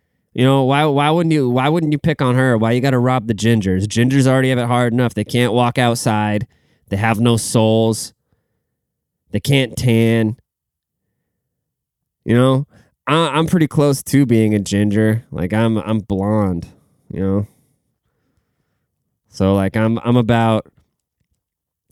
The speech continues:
I'm, like, a shade away from being a ginger. But I don't burn really either. I just don't do anything. You know what I'm saying?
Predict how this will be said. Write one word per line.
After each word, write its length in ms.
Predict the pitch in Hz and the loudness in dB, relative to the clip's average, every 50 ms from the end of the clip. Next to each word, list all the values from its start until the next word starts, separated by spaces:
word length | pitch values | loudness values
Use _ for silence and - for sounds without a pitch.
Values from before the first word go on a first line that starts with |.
| - - - | -12 -10 -4
I'm, 80 | - 127 | 0 0
like, 180 | 131 135 135 135 | 2 2 2 0
a 40 | |
shade 360 | 123 - - - 123 120 120 117 | -2 -2 0 0 2 2 4 4
away 280 | 117 113 113 113 113 | 2 2 2 0 0
from 200 | 113 - 107 98 | -2 -2 -2 -2
being 220 | 95 98 98 95 95 | 0 0 0 0 -2
a 40 | |
ginger. 640 | 92 85 92 98 92 92 90 85 87 82 82 92 - _ _ _ _ _ _ _ _ _ _ _ _ _ _ _ _ _ _ _ _ _ _ _ _ _ | -2 -2 -2 -2 -2 -2 -2 -2 -4 -4 -4 -4 -8 _ _ _ _ _ _ _ _ _ _ _ _ _ _ _ _ _ _ _ _ _ _ _ _ _
But 240 | - 90 92 92 - | -4 -2 -2 -2 -2
I 100 | 113 113 | 0 0
don't 320 | 117 113 110 - 104 101 - | 2 2 0 -2 -6 -8 -2
burn 320 | - 104 104 104 104 101 95 | 0 2 2 2 2 2 2
really 380 | 95 92 90 90 90 92 98 | 0 0 0 0 0 0 0
either. 200 | 98 90 87 87 | 0 0 0 -2
I 80 | 90 92 | -2 -2
just 180 | 92 95 90 - | -2 -4 -4 -2
don't 240 | - 95 92 90 | -2 -2 -2 -2
do 160 | - 95 90 90 | -2 -2 -2 0
anything. 560 | 90 95 98 95 - - 80 80 80 80 80 - - | -2 -2 -2 -4 -4 -6 -8 -8 -8 -10 -12 -14 -14
You 80 | - - | -10 -8
know 80 | 85 | -6
what 60 | 87 85 | -6 -6
I'm 80 | 87 | -6
saying? 340 | - - 87 82 87 95 98 | -8 -8 -6 -6 -6 -6 -8